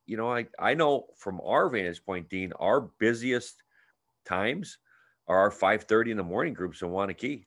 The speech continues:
I mean, we had, you know, last spring, we had up to, like, twenty-five kids coming before school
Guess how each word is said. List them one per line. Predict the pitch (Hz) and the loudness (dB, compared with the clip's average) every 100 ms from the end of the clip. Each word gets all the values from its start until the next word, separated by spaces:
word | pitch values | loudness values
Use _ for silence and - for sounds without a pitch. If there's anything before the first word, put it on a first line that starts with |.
| - | -14
I | |
mean, | 90 92 | -8 -6
we | 92 131 | -4 -4
had, | 135 117 104 95 _ - _ | 2 2 2 -2 _ -20 _
you | - | -4
know, | 101 | 0
last | 98 110 - | 2 2 0
spring, | - 123 127 | -2 -2 0
we | 110 | -2
had | 135 | 2
up | 107 - | 0 0
to, | 101 | -2
like, | 98 - | -2 -4
twenty-five | - 113 120 113 110 104 | -8 -6 0 2 2 0
kids | - 120 147 | -4 -4 -6
coming | - 104 101 | -6 -4 -4
before | 87 95 - 104 107 | -6 -10 -2 0 0
school | - 120 165 - | -2 -2 -2 -4